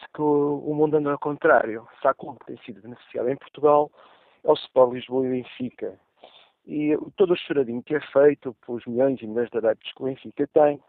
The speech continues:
não passa mais do que, eh, lágrimas de crocodilo. Outro, outra coisa que tem estado a branquear no fórum é a atitude dos adeptos do Benfica no final do jogo,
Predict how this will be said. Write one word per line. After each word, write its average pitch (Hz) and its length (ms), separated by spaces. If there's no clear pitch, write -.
não 147 140
passa 143 280
mais 135 240
do - 180
que, 139 200
eh, 131 100
lágrimas 123 540
de - 120
crocodilo. 123 600
Outro, 190 480
outra 185 340
coisa 127 280
que - 80
tem 147 180
estado 120 280
a 127 40
branquear 131 380
no 143 100
fórum 147 520
é 156 120
a 170 40
atitude 147 760
dos 147 160
adeptos 143 440
do 131 80
Benfica 143 460
no 139 120
final 139 260
do 127 100
jogo, 139 180